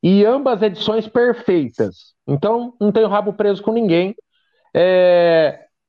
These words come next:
é, e nem bico com ninguém. Mas a minha experiência foi mais, é, é mais prova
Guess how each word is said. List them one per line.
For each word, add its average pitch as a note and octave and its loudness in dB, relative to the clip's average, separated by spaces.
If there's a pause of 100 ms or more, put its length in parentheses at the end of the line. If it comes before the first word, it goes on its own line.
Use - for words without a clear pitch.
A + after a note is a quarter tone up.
(280)
é, D#3+ 2
e D#3 2
nem F3+ 0
bico E3+ -2
com G#3 -2
ninguém. E3 0 (220)
Mas D#3 -2 (1040)
a D3 -2
minha E3+ -2
experiência G3+ -2
foi A#3 0
mais, G#3 -2 (880)
é, F3 2
é - 2
mais A3 -4
prova G3+ 0